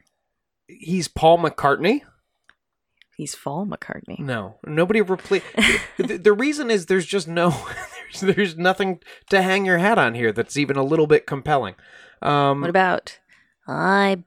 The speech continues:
Speaker 2: Buried Paul?
Speaker 1: Yeah. I think they might have on purpose put some of that stuff in there.
Speaker 2: But they would have had to do that ahead of time and then wait for people to catch on.
Speaker 1: Well, but that might not say, "I buried Paul," 'cause it's all ba-, like,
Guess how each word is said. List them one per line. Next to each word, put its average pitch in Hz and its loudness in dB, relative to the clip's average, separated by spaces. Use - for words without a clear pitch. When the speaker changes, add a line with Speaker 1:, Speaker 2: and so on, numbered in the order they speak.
Speaker 2:
Buried 160 2
Paul? 143 -2
Speaker 1:
Yeah. 254 0
I 214 2
think 233 -8
they 160 4
might 165 2
have 117 0
on 151 2
purpose 151 -2
put - -4
some 131 -2
of 123 0
that 120 0
stuff - 0
in 185 2
there. 87 -8
Speaker 2:
But 214 0
they 226 6
would 233 8
have 226 2
had 214 4
to 202 2
do 202 4
that 185 4
ahead 185 0
of 190 4
time 160 -4
and 165 -4
then 160 -4
wait 160 0
for 175 -8
people 165 -4
to - -12
catch 151 -8
on. 170 -6
Speaker 1:
Well, 156 6
but 160 -2
that 202 2
might 196 -2
not 170 0
say, 175 2
"I 127 2
buried 117 2
Paul," 104 -4
'cause - -12
it's 123 -6
all 151 4
ba-, 131 2
like, 135 -2